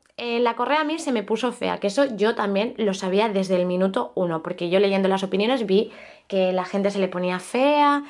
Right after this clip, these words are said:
la correa, que tal, que cual, la correa era como esta, no es el reloj, o sea, ahora os explico, es que esto es mi autorregalo <laughs> nuevo,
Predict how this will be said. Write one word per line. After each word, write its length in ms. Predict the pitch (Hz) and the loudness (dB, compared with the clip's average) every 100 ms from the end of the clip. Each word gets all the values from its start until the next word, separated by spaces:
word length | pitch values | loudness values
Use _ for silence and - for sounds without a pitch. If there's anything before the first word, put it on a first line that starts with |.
| - - - | -14 -12 -4
la 140 | 208 | -2
correa, 680 | 202 220 240 320 311 311 294 | -2 -2 0 2 4 4 0
que 120 | 285 196 | -2 -4
tal, 360 | 226 220 220 | -2 -2 -2
que 140 | 208 202 | -4 -2
cual, 240 | 269 262 | -2 0
la 100 | 190 | -2
correa 280 | 185 190 196 | -2 0 2
era 220 | 190 190 - - | 0 -2 -12 -8
como 260 | 202 196 208 | 0 2 2
esta, 420 | 285 - 285 285 | 0 -2 -4 -2
no 180 | 233 233 | 2 2
es 140 | 247 | 4
el 100 | 269 | 0
reloj, 300 | 254 214 202 | 0 2 2
o 60 | 196 | 0
sea, 160 | 196 185 | -2 -2
ahora 140 | 196 | -4
os 120 | 196 | -8
explico, 340 | 185 - 165 165 | -12 -8 -4 -4
es 100 | - | -2
que 260 | 180 - | -4 -4
esto 240 | 208 214 254 | -6 -6 -4
es 80 | 233 | 0
mi 120 | 196 | 0
autorregalo 480 | 190 185 180 185 196 | 0 -2 0 2 2
<laughs> 20 | |
nuevo, 600 | 214 196 220 208 285 | 0 -2 -4 -2 -4